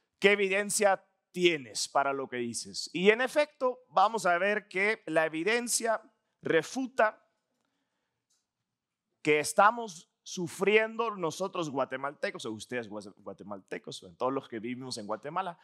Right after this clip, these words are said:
un atraco en el sentido de que pagamos demasiado por los servicios de Internet y que hay un monopolio o un oligopolio de telecomunicaciones, de grandes empresas de telecomunicaciones que nos están estafando. Y esta narrativa es muy común, muy popular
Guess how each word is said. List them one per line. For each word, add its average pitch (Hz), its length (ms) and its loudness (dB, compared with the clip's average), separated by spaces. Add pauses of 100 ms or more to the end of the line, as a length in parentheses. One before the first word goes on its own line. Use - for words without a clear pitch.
(220)
un 220 180 4
atraco 247 640 2
en 208 100 -2
el 175 60 -2
sentido 202 420 -2
de 185 100 0
que 170 80 -4
pagamos 180 560 2
demasiado 196 640 2
por 190 100 -8
los 165 120 -4
servicios 165 400 -6
de 165 60 0
Internet 117 580 -6 (480)
y 160 160 2
que 180 80 8
hay 190 100 6
un 269 120 -4
monopolio 247 800 0
o 202 180 2
un 139 120 -2
oligopolio 202 800 -2
de 156 120 2
telecomunicaciones, 185 1000 -2
de 160 120 0
grandes 165 360 -2
empresas 156 460 0
de 135 100 -6
telecomunicaciones 208 1120 0 (280)
que 208 280 4
nos 185 200 -4
están 202 300 2
estafando. 156 840 0
Y 160 160 4
esta 208 240 4
narrativa 208 720 2
es 196 140 0
muy 254 220 -2
común, 202 380 0
muy 202 200 -4
popular 151 600 0